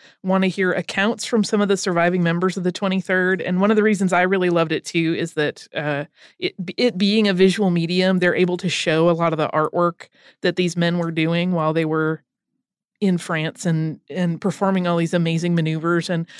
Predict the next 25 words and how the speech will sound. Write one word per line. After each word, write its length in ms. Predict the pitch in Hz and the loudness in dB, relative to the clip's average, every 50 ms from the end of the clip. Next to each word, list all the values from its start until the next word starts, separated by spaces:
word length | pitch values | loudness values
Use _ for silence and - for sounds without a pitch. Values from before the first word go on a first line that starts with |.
| - - | -8 0
one 160 | 208 240 294 | 4 4 6
of 80 | 349 330 | 6 6
the 60 | 269 | 4
men 180 | 247 240 226 | 4 4 2
says 180 | 220 - 202 202 | 2 2 0 2
something 240 | - 214 214 208 208 | 2 4 4 4 4
like, 320 | 196 180 170 165 - - | 4 4 2 0 0 -2
you 80 | 202 190 | -2 0
know, 200 | 185 175 170 165 | 2 2 2 2
"We 120 | 180 190 | 2 0
were 160 | 175 180 175 | 0 0 2
in 140 | 190 202 208 | 2 2 2
all 80 | 202 196 | 2 2
these 180 | 180 180 170 | 2 0 0
crazy 320 | - - 196 190 170 185 175 | -2 -2 0 0 0 0 0
circumstances, 720 | - 226 208 185 196 180 - - 165 156 - 175 165 147 | 0 0 0 0 0 -2 -2 -4 -4 -4 -2 -4 -4 -2
but 160 | - 190 - | 0 0 2
we 120 | 196 202 185 | 2 2 0
could 160 | - 190 180 - - | 0 0 0 2 4
always 340 | 180 175 190 190 180 - | 4 6 6 4 2 0
find 340 | - - 170 170 160 160 160 | 0 -2 0 0 0 -2 -4
time 460 | - - 180 165 160 160 160 156 156 - | -4 -4 -2 -2 0 0 -2 -2 -4 -4
or 120 | 156 156 | -4 -4
a 40 | 147 | -4
place 460 | - - 151 151 151 156 151 - - | -4 -4 -4 -2 -2 -4 -6 -10 -14